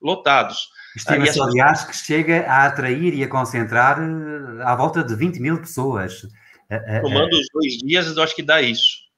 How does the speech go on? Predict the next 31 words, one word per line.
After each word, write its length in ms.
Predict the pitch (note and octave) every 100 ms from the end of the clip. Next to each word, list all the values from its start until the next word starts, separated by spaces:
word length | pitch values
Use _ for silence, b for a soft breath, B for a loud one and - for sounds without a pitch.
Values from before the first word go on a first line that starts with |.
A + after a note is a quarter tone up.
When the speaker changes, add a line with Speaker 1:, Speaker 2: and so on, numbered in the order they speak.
| _
Speaker 2:
brasileiros, 680 | A2+ C3 A2+ A#2 A2 C#3+ A2
essencialmente, 720 | G2 G2+ G2+ G2+ G#2+ A2+ G#2+
como 160 | G2+ F#2+
é 80 |
óbvio 340 | F2+ F#2 F2+ F2
também, 360 | G2 E2+ E2 - _ _
é 100 | F#2+
verdade. 420 | G2 G#2+ F#2 B B -
Portanto, 380 | A2 C3 C3+ D3 B B
é, 300 | A#2+ C#3 B2+
é 60 | B2+
uma 200 | B2+ B2
religiosidade 880 | B2 B2 D3 D3 C3 C3+ C3 C3 B2 B2+
açoriana 440 | B2+ B2+ A#2 C3 D3
que 80 |
se 60 | -
torna, 560 | C#3+ C#3 C#3+ D3 C3 B2
que 80 |
se 60 | -
torna 240 | B2+ C3+
contagiante, 800 | - C#3+ C3+ C3+ A2 G#2+ B2 B2 C3+ b b b
eh, 380 | A2+ C3 A#2+ C3
eh, 80 | B2+
em 40 | B2
São 220 | C3 B2+
Paulo. 320 | A#2 G#2+ G#2+ B B
O 100 | F3
doutor 240 | F#3 F3+ F3
António 380 | F3 F3 E3 E3
Arruda, 600 | C#3+ C3+ A2 A2 A#2 -
eh, 560 | B2+ C#3+ C3 B2 A2+